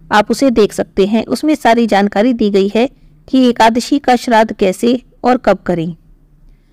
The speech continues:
अब जान लेते हैं कि पितृ इंदिरा एकादशी का पूजा का शुभ समय क्या रहेगा। दस अक्टूबर मंगलवार की सुबह नौ बजकर तेरह मिनट से बारह बज के आठ मिनट तक का समय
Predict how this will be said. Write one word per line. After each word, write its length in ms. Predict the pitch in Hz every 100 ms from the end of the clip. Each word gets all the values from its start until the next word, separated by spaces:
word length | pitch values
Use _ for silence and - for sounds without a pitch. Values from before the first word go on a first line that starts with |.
| _ -
अब 160 | 277 240
जान 240 | 240 254
लेते 280 | 302 285 277
हैं 200 | 285 285
कि 120 | 294
पितृ 320 | 277 285 - 285
इंदिरा 320 | - 233 214
एकादशी 640 | - 208 196 190 196 - 254
का 360 | 226 214 233 254 _ _ -
पूजा 260 | 233 226 302
का 140 | 285
शुभ 220 | - 226
समय 260 | 208 202 208
क्या 160 | 202
रहेगा। 480 | 185 208 180 185 170 - _ _ _ _ -
दस 180 | 214 202
अक्टूबर 440 | 202 - 202 220
मंगलवार 560 | 208 190 190 202 208 262
की 160 | - 240
सुबह 400 | 220 196 202 233 _ _ _ 233
नौ 180 | 277
बजकर 420 | 311 269 - 285 262
तेरह 360 | - 202 208 233
मिनट 300 | 208 190 -
से 200 | 196 208 247 -
बारह 320 | 214 202 240
बज 220 | 285 220 -
के 220 | 254 254 -
आठ 280 | 196 233 240
मिनट 300 | 208 196 -
तक 180 | 202 -
का 120 | 196
समय 400 | - 196 202